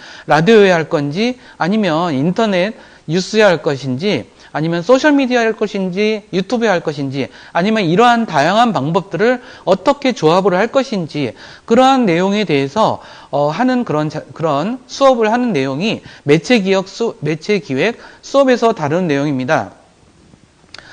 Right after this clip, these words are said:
우리가 처한 미디어와 기술 환경은 아주 급격하게 변하고 있습니다. 방송과 뉴스에서 소셜미디어에서 그다음에 유튜브까지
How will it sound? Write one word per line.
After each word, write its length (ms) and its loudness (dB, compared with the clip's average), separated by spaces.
우리가 320 4
처한 540 4
미디어와 440 2
기술 300 -4
환경은 540 0
아주 260 -4
급격하게 640 -2
변하고 320 -2
있습니다. 520 -4
방송과 600 2
뉴스에서 680 -2
소셜미디어에서 1120 -2
그다음에 640 0
유튜브까지 720 -4